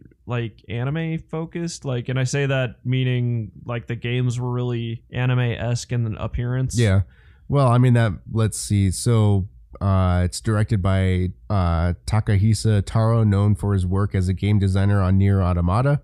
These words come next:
Speaker 2: and supervised by Hideki Kamiya, creator of Bayonetta.
Speaker 1: Yeah, some
Speaker 2: So
Speaker 1: good
Speaker 2: that explains the
Speaker 1: I mean, it's good talent behind that too. Like,
Speaker 2: Yeah, for sure.
Speaker 1: so, uh, it, it looks, it looks decent, but it's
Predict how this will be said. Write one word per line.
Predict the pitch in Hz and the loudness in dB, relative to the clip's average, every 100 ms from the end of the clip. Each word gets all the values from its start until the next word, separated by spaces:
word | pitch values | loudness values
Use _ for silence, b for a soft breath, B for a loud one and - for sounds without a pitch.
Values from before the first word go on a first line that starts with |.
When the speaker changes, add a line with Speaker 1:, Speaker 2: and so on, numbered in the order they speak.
| - | -2
Speaker 2:
and | 98 98 | 0 2
supervised | - 151 151 135 139 131 | 2 0 0 2 0 0
by | 120 104 98 | 0 2 2
Hideki | - 127 123 - 123 123 120 - | 2 0 0 2 2 4 2 2
Kamiya, | 110 110 113 113 110 | 2 4 4 4 2
creator | - 107 107 110 | 0 2 2 2
of | 92 95 | 2 2
Bayonetta. | 92 95 92 90 90 78 62 98 - - - | 2 0 2 2 2 0 0 -2 -2 -10 -18
Speaker 1:
Yeah, | - 95 107 117 | -12 -10 -10 -10
some | - 127 | -4 0
Speaker 2:
So | 127 | 0
Speaker 1:
good | 98 | 2
Speaker 2:
that | 104 101 | 2 0
explains | 95 - 104 98 90 | -2 -2 0 2 2
the | 92 120 - _ _ b b b | 2 2 0 _ _ b b b
Speaker 1:
I | 143 | 0
mean, | 151 143 | 0 0
it's | 139 - | -2 -6
good | - 143 117 | -4 -4 -4
talent | 123 117 95 | -4 -4 -8
behind | 78 110 104 101 | -8 -8 -8 -8
that | 98 | -10
too. | - 98 85 92 | -12 -12 -10 -10
Like, | 101 95 101 | -10 -12 -4
Speaker 2:
Yeah, | 120 104 85 - _ _ | 0 2 2 -2 _ _
for | 95 | -8
sure. | - 113 92 85 - - | -2 0 0 -2 -10 -14
Speaker 1:
so, | |
uh, | 107 | -12
it, | - 135 - | -8 -8 -6
it | 156 160 | -6 -6
looks, | 170 156 - - _ - | -4 -6 -8 -14 _ -6
it | 165 | -4
looks | 180 147 127 | -4 -6 -4
decent, | 139 135 143 139 120 | -2 -2 -2 -2 -2
but | 127 | -4
it's | 95 82 127 120 - | -4 -8 -8 -8 -10